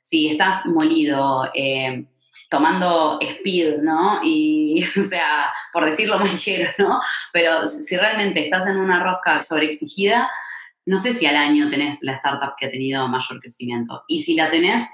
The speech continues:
no sé qué tan preparado estás para tan, para que esa empresa siga creciendo en el año dos. Creo que, eh, o por lo menos para mí en lo personal, el equilibrio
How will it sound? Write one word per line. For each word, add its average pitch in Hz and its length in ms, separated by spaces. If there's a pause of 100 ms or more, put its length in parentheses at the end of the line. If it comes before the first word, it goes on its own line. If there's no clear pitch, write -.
(320)
no 180 160
sé 208 160
qué 214 120
tan 190 180
preparado 160 380
estás 165 220
para 160 180
tan, 135 280
para 135 220
que - 80
esa 151 200
empresa 147 400
siga 147 240
creciendo 139 320
en 135 60
el 131 60
año 131 200
dos. 131 460
Creo 165 160
que, - 300
eh, - 340
o 151 160
por 170 140
lo 202 40
menos 233 160
para 151 200
mí 175 120
en 190 60
lo 165 100
personal, 143 540
el 139 140
equilibrio 139 1120